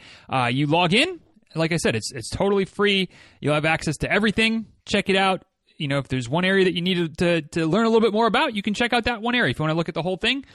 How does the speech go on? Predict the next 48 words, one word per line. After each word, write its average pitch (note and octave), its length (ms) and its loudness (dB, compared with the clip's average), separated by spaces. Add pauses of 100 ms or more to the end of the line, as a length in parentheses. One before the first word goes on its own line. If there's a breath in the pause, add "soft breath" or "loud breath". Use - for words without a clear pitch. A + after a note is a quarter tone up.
(280 loud breath)
look G#3 120 -2
at G#3+ 60 -2
the G3 80 2
whole G#3 140 2
thing. C#3 280 -2 (160)
But D3 160 -4
check G#3+ 220 -2
it G#3 80 2
out, G3 180 2 (160)
utilize G3 500 2
it. F#3+ 160 0 (280 soft breath)
Hopefully A#3 320 2
it'll A3+ 120 6
help A3 240 2
you. A3 200 4 (400 soft breath)
Um, D#3+ 360 2
and D#3+ 120 -4
if D3+ 80 -4
you B2 80 -2
have F#3 220 -2
any F#3+ 180 -4
questions F#3 400 -2
on D#3 100 2
anything G3+ 380 -2
related F3+ 300 -2
to G#3 80 -2
the F#3+ 60 -2
little B3 180 4
things, G#3 340 2 (440 soft breath)
just D3+ 200 -4
let F3 100 0
me E3 60 -4
know, D3 260 0
and - 80 -18
we'll C3 80 -6
get C3+ 140 -2
it C3 60 -8
squared C#3+ 260 -2
away, D3 180 0
all G#2+ 80 -4
right? E3 160 0 (320 loud breath)
Uh, C3 160 -4
dizruns G#3 380 0 (200)
dot E3 320 -2 (120)
com F3 420 -2 (140)
slash D#3 500 -2 (340)
little F3+ 200 2
things. A#2+ 320 -6